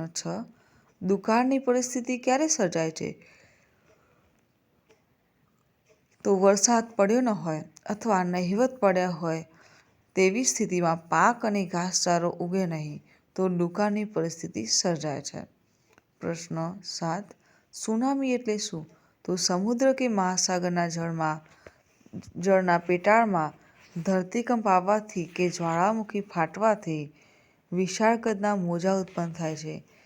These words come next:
જેને સુનામી કહે છે. પ્રશ્ન આઠ, દાવાનળ એટલે શું?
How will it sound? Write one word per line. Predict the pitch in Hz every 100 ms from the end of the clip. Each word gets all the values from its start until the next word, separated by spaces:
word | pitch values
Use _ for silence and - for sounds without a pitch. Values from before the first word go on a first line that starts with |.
| _ _
જેને | - 170 196 285 277
સુનામી | - 196 175 160 156
કહે | 156 151 147
છે. | - 156 156 _ _ _ _ _ -
પ્રશ્ન | 190 180 -
આઠ, | 165 170 202 - 427 403 - -
દાવાનળ | - 175 170 190 247 262 269
એટલે | 269 262 254
શું? | - 165